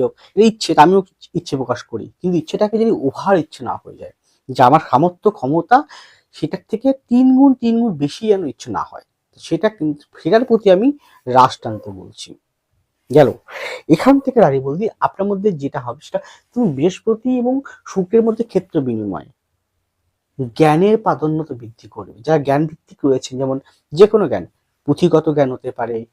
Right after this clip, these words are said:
টেকনিক্যাল জ্ঞান হতে পারে, রিসার্চ ওরিয়েন্টেড জ্ঞান হতে পারে। উচ্চ, দেখুন,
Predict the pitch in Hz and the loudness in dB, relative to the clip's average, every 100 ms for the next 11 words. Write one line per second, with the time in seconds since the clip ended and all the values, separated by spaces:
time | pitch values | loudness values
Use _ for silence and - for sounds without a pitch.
0 | _ - 151 - 190 190 170 139 117 117 | _ -2 -2 -2 -2 -2 0 -2 -6 -10
1 | 113 113 110 104 _ _ - 143 - 190 | -10 -6 -6 -10 _ _ -4 -2 2 0
2 | - - 147 180 220 240 220 160 123 120 | -2 0 2 2 2 0 0 -2 -2 -10
3 | - 113 110 107 - _ _ _ 220 - | -14 -10 -10 -12 -16 _ _ _ -4 -4
4 | - 233 - - 190 151 | 0 0 -2 -2 4 4